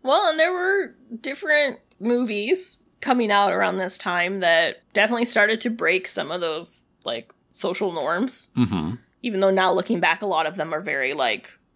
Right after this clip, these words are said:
Speaker 1: hard to process
Speaker 2: <laughs>
Speaker 1: because of certain choices made in them. Um, it's still, like, starting to happen.
Speaker 2: Mm-hmm.
Speaker 1: That same year, the film Baby Doll was the first film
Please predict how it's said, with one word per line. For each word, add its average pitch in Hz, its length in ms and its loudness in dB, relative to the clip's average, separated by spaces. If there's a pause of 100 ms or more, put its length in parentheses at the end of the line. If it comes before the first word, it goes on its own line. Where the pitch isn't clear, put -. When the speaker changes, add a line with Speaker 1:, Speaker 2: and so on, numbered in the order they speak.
Speaker 1:
hard 202 280 2
to 185 80 -2
process 220 840 0 (220)
Speaker 2:
<laughs> 587 160 -6
Speaker 1:
because 190 260 4
of 196 80 -6
certain - 300 -2
choices 247 460 2
made 170 240 0
in 156 100 -6
them. 147 320 -2 (500)
Um, 185 340 2
it's - 180 -4
still, 185 460 2
like, 131 440 -4 (180)
starting 240 440 0
to 233 60 -2
happen. 208 520 -2 (100)
Speaker 2:
Mm-hmm. 104 440 2 (380)
Speaker 1:
That 233 220 2
same 254 200 -2
year, 196 220 2
the 190 100 -6
film 175 440 -2 (160)
Baby 254 300 -2
Doll 160 540 2
was 175 240 -6
the 190 120 -2
first 233 460 -2
film 180 420 0